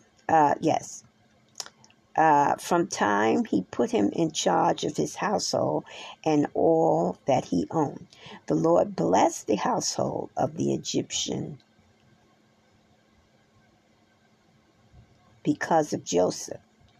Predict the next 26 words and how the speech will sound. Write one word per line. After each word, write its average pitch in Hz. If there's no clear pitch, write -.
The 165
blessings 202
of 156
the 160
Lord 160
was 139
on 139
everything 190
Potiphar -
had, -
both 170
in 147
house 269
and 190
in 233
field. -
See? -
So 180
he 185
left 196
in 190
Joseph's -
care 160
everything 165
he 165
had, 160